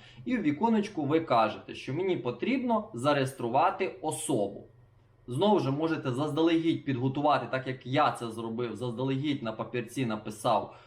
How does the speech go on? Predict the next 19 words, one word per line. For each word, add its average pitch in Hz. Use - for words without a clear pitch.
е, 107
речення. 160
І, 135
відповідно, 156
по 143
цьому 135
реченню 160
людина 127
зрозуміла, 131
що 135
потрібно. 107
Е, 120
для 151
реєстрації 196
необхідний 156
тільки 185
ваш 139
закордонний 127
паспорт. -